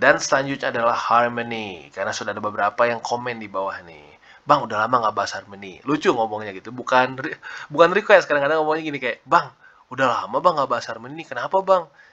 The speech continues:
Ya, karena kurang ada yang request. Kalau ada yang request ya, ya gua bahas juga ya.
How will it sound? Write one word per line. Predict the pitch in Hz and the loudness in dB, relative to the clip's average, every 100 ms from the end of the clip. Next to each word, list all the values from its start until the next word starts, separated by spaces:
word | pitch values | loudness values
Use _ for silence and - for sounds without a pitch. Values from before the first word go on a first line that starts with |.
| _ | _
Ya, | - 80 101 | -10 -2 -2
karena | 104 110 110 - | -2 -4 -4 -2
kurang | 117 113 | -2 0
ada | 123 | -2
yang | 135 | -6
request. | 185 160 120 - | -4 0 0 0
Kalau | - 131 | -2 -2
ada | 131 | -2
yang | 127 | -4
request | 120 190 202 95 | -4 -2 -2 -2
ya, | 76 78 - - - _ _ _ | -4 -4 -6 -12 -20 _ _ _
ya | _ 92 90 | _ -18 -4
gua | 90 95 | -2 -2
bahas | 98 - | -2 -6
juga | 185 160 - - | 0 2 2 2
ya. | 165 | 0